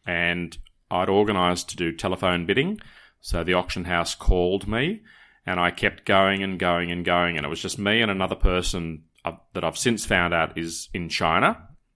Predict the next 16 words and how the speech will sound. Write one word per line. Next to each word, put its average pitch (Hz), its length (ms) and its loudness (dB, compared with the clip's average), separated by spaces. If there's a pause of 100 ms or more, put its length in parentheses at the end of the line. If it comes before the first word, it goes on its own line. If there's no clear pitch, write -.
(380)
and 80 520 -2 (720)
the 107 140 -6
two 117 220 6
of 101 100 6
us - 120 -4
were 98 60 -2
going 87 320 2
hammer 90 260 0
and 85 160 -4
tongs, 82 440 -2
and 90 80 -4
it - 60 -6
was 87 120 -6
very 104 340 2
stressful, - 680 -4 (1000)
and 90 540 -2